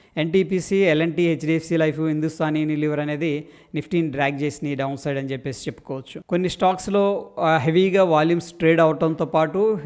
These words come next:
డెలివరీ కూడా తీసుకుంటున్నారు. దాంట్లో మనం చూసుకున్నట్లయితే ఆర్ఆర్ కబేల్, ఆ, జేబీ Chem Pharma, Afle, Max Healthcare, ఎరీస్, బాలకృష్ణ ఇండస్ట్రీస్ అనేది కనిపిస్తుంది.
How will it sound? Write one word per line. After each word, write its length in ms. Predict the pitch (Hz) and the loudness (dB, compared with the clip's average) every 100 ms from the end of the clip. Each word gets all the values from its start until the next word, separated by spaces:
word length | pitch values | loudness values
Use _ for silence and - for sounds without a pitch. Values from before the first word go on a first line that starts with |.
| 175 | -6
డెలివరీ 360 | 151 151 165 165 | 0 2 4 2
కూడా 220 | 160 170 | 2 2
తీసుకుంటున్నారు. 680 | 151 147 - 139 143 147 208 | 0 -4 -6 -6 -4 -2 0
దాంట్లో 340 | 160 160 170 | 0 0 0
మనం 220 | 170 160 | 0 0
చూసుకున్నట్లయితే 500 | 160 156 170 165 175 | -2 -2 -2 0 0
ఆర్ఆర్ 440 | 175 156 151 160 156 160 | 0 2 2 4 2 0
కబేల్, 340 | 147 165 180 - - - _ - | 2 0 -2 -8 -20 -20 _ -6
ఆ, 120 | 160 | -2
జేబీ 400 | 147 143 160 165 165 | -2 2 2 2 2
Chem 120 | 156 | -2
Pharma, 440 | 151 165 156 160 175 - - _ 147 143 | 0 2 2 0 -4 -8 -18 _ -4 -4
Afle, 340 | - 165 175 - 160 143 | 0 2 2 0 -4 -2
Max 380 | 143 - 135 | -2 -6 -6
Healthcare, 480 | 143 - - 175 180 - - | -4 -4 -2 -2 -2 -6 -4
ఎరీస్, 500 | 147 160 160 - 185 | 0 2 0 -2 -4
బాలకృష్ణ 520 | 147 147 147 - 156 | 0 -2 -2 -6 -4
ఇండస్ట్రీస్ 460 | 143 135 - 139 147 | -4 -4 -6 -6 -6
అనేది 380 | 139 147 240 | -6 -4 -6
కనిపిస్తుంది. 540 | 208 143 135 - 131 | -6 -6 -8 -10 -14